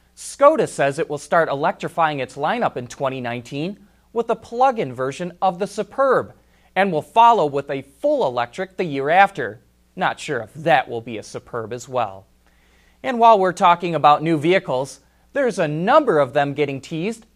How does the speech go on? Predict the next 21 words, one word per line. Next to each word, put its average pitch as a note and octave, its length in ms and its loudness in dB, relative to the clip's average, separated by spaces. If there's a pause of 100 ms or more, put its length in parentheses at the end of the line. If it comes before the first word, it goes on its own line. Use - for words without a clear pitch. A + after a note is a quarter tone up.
ahead E3 280 0
of E3+ 120 -2
their G3 160 0
debuts. G#3 800 -2 (460)
Acura D3+ 460 0
is D3 120 -4
going C#3+ 220 -4
to B2 80 -6
show C3+ 240 -2
off C#3 200 0
a C#3 60 -4
refreshed C#3+ 600 -4
version C#3 400 -6
of C3 120 -6
the B2 80 -8
T F3+ 280 -6
L A#2+ 160 0
X D#3 220 -4
in A#2+ 120 -8
New A2+ 80 -10
York. A2 440 -8